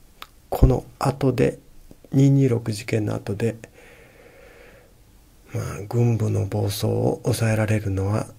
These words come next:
やっぱり文民しかないだろうということで、広田幸喜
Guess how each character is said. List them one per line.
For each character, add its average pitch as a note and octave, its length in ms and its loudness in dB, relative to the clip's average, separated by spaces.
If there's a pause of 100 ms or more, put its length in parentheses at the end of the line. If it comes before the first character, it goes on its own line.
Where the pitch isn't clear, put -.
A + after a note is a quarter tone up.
(160)
や C#3 140 0
っ - 40 -12
ぱ - 200 -4
り - 180 -8 (400)
文 A#2 380 2
民 A2 180 2
し - 100 -6
か G#2 140 -2
な G#2 180 0
い G2 120 0
だ G2+ 140 -2
ろ F#2 280 -6 (220)
う - 20 -18
と A#2 120 0
い - 20 2
う A2 40 0
こ A2 120 -4
と A2 140 -4
で、 A#2+ 240 -2 (100)
広 - 320 -4
田 G2 140 -6
幸 G#2 240 -4
喜 - 300 -8